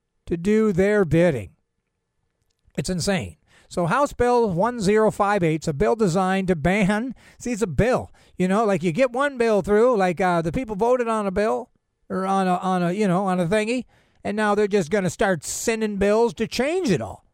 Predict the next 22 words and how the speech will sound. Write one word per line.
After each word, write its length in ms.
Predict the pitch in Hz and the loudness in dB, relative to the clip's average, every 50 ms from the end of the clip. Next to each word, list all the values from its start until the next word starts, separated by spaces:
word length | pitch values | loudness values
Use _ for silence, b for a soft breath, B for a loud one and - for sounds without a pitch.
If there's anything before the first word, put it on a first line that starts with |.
| _ _ _ _ _ _ _ _ _ _ _ _ _ | _ _ _ _ _ _ _ _ _ _ _ _ _
you 160 | - 165 151 175 | -6 -4 -4 -2
know, 280 | 147 117 151 190 196 - _ | -2 -4 -6 -8 -10 -14 _
to 120 | - 185 196 | -4 -2 0
remove 600 | 226 247 269 294 320 339 339 330 269 180 156 175 - _ _ | 0 0 2 2 2 2 2 2 0 -4 -8 -12 -12 _ _
what 220 | - 143 135 156 175 | -8 -4 -2 -2 0
it 60 | 214 | 0
was. 360 | 247 285 294 294 160 - - b b b b b b | 0 0 0 0 -2 -6 -10 b b b b b b
So 380 | - 320 330 277 165 104 - _ _ _ _ _ _ _ _ - | -12 -8 -6 -6 -6 -8 -10 _ _ _ _ _ _ _ _ -14
the 100 | 175 170 | -12 -4
bill 320 | 190 262 277 285 262 240 | 0 0 2 2 2 2
wants 280 | 226 208 208 214 202 - | 2 0 -2 -2 -4 -4
to 80 | - 196 | -4 -2
ban 240 | 170 202 202 214 233 | -2 0 0 0 0
a 60 | 214 | 0
variety 320 | 156 165 160 160 165 190 | 2 2 2 2 2 0
of 80 | 220 214 | 0 0
forms 280 | - 180 170 185 202 180 | 0 -2 -2 -2 -2 -2
of 40 | 185 | -2
medical 300 | 175 160 170 165 202 196 | 0 0 0 0 -2 -2
cannabis, 460 | - 262 277 294 285 220 165 113 - | -2 0 0 0 0 -2 -2 -4 -6
of 60 | - | -6
course. 360 | - 254 262 262 139 - - | -4 -2 -2 -2 -4 -8 -12